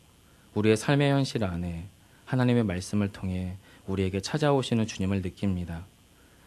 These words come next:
귀한 믿음의 공동체, 귀한 믿음의 성도들과 동일하게 그 말씀 안에 겸손히 서는 저희 모두가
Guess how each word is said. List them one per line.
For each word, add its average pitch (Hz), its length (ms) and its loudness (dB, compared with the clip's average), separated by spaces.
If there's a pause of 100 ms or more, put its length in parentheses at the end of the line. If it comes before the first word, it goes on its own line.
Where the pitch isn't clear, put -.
(160)
귀한 113 320 4
믿음의 113 320 2
공동체, 92 880 -4
귀한 98 240 0
믿음의 101 320 0
성도들과 95 540 -4
동일하게 92 680 -4 (440)
그 - 100 -6
말씀 98 380 0
안에 95 400 -2 (260)
겸손히 120 520 2
서는 90 500 -4 (200)
저희 90 240 -4
모두가 101 680 -2